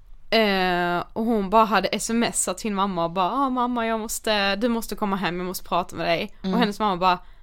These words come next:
Speaker 1: "Men Jens, har du mördat någon eller vad
Speaker 2: Ja.
Speaker 1: är det liksom?"
Speaker 2: Ja.
Speaker 1: Hon bara, "Nej, så st-", men alltså för henne var det en så sjukt stor sak,
Speaker 2: Ja.
Speaker 1: för hon hade gått och bärt på det så länge
Speaker 2: Ja.
Speaker 1: utan att säga någonting liksom.
Speaker 2: Ja.
Speaker 1: Och ju längre man väntar desto svårare och större blir det ju.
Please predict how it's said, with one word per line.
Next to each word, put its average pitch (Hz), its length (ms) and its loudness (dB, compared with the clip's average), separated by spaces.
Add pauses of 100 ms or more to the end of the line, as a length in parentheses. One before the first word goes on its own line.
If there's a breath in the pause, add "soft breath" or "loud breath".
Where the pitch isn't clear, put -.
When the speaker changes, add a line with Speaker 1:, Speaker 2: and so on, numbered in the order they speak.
Speaker 1:
"Men 208 160 0
Jens, 196 260 -2
har 214 80 -4
du 185 100 -4
mördat 254 680 4
någon 269 200 4
eller 233 140 6
vad 226 120 6
Speaker 2:
Ja. 214 100 8
Speaker 1:
är 185 340 6
det 190 160 4
liksom?" 220 560 4
Speaker 2:
Ja. 208 260 4
Speaker 1:
Hon 247 200 2
bara, 226 140 8
"Nej, 262 580 6
så 254 300 2
st-", - 200 -4
men 262 140 4
alltså 277 220 2
för 269 80 2
henne 285 280 4
var 262 180 6
det 269 60 2
en 247 120 0
så - 380 2
sjukt 233 400 0
stor 220 200 -2
sak, 208 180 6
Speaker 2:
Ja. 202 140 6
Speaker 1:
för 277 100 6
hon 311 220 6
hade 262 140 2
gått 262 220 0
och 247 80 -2
bärt 233 320 4
på 262 60 -4
det 226 180 2
så 208 480 2
länge 196 420 0 (120)
Speaker 2:
Ja. 196 200 2
Speaker 1:
utan 220 240 2
att 196 100 -2
säga - 240 -4
någonting 170 320 -4
liksom. 170 380 -2 (300 loud breath)
Speaker 2:
Ja. 208 160 6
Speaker 1:
Och 262 80 8
ju 269 120 8
längre 262 320 4
man 208 160 0
väntar 262 300 2
desto 202 320 -4
svårare 175 720 2
och - 140 -2
större 202 440 2
blir 202 400 0
det 113 80 -6
ju. 185 160 4